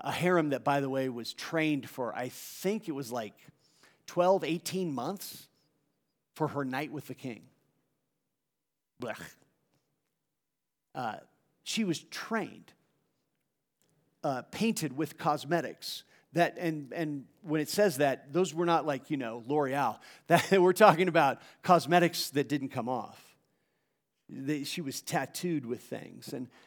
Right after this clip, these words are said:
and she was beautified with things. That there's even, uh, stories from that time period of women sitting around smoking,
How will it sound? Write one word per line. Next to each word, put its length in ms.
and 140
she 220
was 160
beautified 720
with 160
things. 480
That 220
there's 240
even, 280
uh, 240
stories 500
from 180
that 160
time 260
period 380
of 260
women 320
sitting 360
around 400
smoking, 800